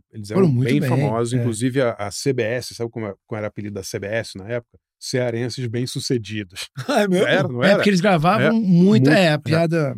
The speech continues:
Speaker 1: A piada interna,
Speaker 2: Exatamente.
Speaker 1: né? Era porque tinha muito nordestino que gravava nessa época que o Belchior estourou, que o Zé Ramalho estourou, que todo mundo estourou.
Speaker 3: Amelinha.
Speaker 1: É, foi uma época muito legal, porque esse pop, esse pop nordestino, né,
Speaker 3: Alceu
Speaker 1: misturado
Speaker 3: Valença.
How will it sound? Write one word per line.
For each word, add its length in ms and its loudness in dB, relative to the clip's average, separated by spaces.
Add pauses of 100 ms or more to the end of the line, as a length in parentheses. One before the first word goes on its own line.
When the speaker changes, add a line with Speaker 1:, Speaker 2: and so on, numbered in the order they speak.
Speaker 1:
A 140 -2
piada 320 -2
interna, 260 0
Speaker 2:
Exatamente. 600 2 (200)
Speaker 1:
né? 60 -10
Era 80 -6
porque 160 -4
tinha 180 -2
muito 520 0
nordestino 920 -2
que 120 -10
gravava 800 -2
nessa 260 -8
época 200 -8
que 120 -8
o 60 -2
Belchior 460 -6
estourou, 600 0
que 140 -12
o 40 -10
Zé 120 -12
Ramalho 320 -8
estourou, 600 -4
que 400 -14
todo 140 -14
mundo 160 -12
estourou. 220 -2
Speaker 3:
Amelinha. 380 0 (540)
Speaker 1:
É, 200 2
foi 240 -2
uma 180 -2
época 160 -2
muito 220 -4
legal, 260 -2
porque 180 -4
esse 280 -4
pop, 360 -2 (240)
esse 200 -10
pop 320 -8
nordestino, 680 -4
né, 140 -6
Speaker 3:
Alceu 260 2
Speaker 1:
misturado 140 6
Speaker 3:
Valença. 480 -2